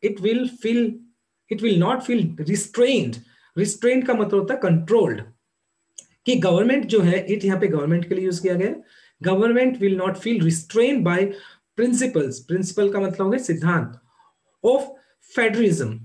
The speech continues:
Federalism का मतलब देखो क्या होता है, a system of government in which the territory is cons-, controlled by two level of government or democratic norms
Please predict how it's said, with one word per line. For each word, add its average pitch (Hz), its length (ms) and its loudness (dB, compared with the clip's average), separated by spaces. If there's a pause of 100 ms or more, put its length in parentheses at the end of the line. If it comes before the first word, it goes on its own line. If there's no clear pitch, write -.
(260)
Federalism 254 500 0
का 240 100 0
मतलब 196 320 0
देखो 165 240 0
क्या 165 160 -2
होता 156 200 -2
है, 240 320 -4
a 165 60 -4
system 254 560 -2 (260)
of 190 220 2 (500)
government 190 720 0
in 175 220 0
which 196 360 -2 (1600)
the 190 100 -4
territory 220 640 0
is 190 140 0
cons-, 180 420 -2
controlled 208 500 2
by 170 120 2 (220)
two 240 160 0
level 165 320 2
of 240 300 -2
government 143 600 -4 (1500)
or 233 140 4 (120)
democratic 208 640 2
norms 165 460 2